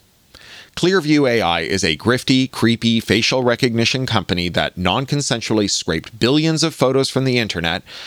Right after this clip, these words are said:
subjected them to machine learning analysis, and then secretly marketed a face search engine to cops, spooks, private security, and despotic governments all around the world. Clearview alikes have been used to do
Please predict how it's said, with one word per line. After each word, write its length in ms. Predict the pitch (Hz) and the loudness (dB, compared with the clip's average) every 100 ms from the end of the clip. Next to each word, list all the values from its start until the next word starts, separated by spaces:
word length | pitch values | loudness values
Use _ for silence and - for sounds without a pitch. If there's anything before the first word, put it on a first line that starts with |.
| - | -8
subjected 640 | - 104 95 117 - 110 | -4 -2 2 2 2 -2
them 160 | 101 95 | 0 0
to 140 | 101 | 0
machine 400 | 90 - 98 85 | 0 0 0 -2
learning 280 | 82 85 80 | -2 -2 -4
analysis, 640 | 90 123 147 120 113 107 - | -2 0 0 0 0 -2 -2
and 140 | 113 | 0
then 260 | 127 170 170 - - | 2 0 -2 -6 -10
secretly 540 | - - 165 175 - 113 | -6 -2 0 0 0 0
marketed 460 | 110 139 127 98 | 0 0 -2 -2
a 60 | 82 | -4
face 360 | - 143 143 | -2 -2 -2
search 340 | - - 135 - | -2 -2 -2 -2
engine 380 | 78 - - - | -4 -6 -10 -10
to 140 | - | -10
cops, 500 | - - 123 127 - - - _ | -4 -2 -2 -4 -10 -12 -20 _
spooks, 600 | - - 117 135 - - - - | -10 -2 -2 0 -4 -8 -12 -16
private 320 | - 117 131 143 | 0 0 0 -4
security, 640 | 127 - 117 113 120 - | -4 0 2 2 0 -2
and 240 | 101 82 - | -4 -6 -2
despotic 540 | 117 131 - 123 110 | -2 -2 0 0 0
governments 500 | 92 87 78 71 - - | -2 -2 -4 -6 -10 -4
all 220 | 92 98 | 0 2
around 260 | 101 95 98 | 2 0 -2
the 80 | |
world. 440 | 90 80 69 78 - _ _ _ _ _ _ - | -2 -4 -4 -8 -12 _ _ _ _ _ _ -16
Clearview 380 | - 180 160 139 | -2 0 2 2
alikes 340 | 120 107 107 | 2 2 2
have 220 | 120 101 104 | 0 0 0
been 160 | 104 | 0
used 320 | 104 131 131 | 2 2 2
to 100 | - | 0
do 220 | 92 104 | 2 2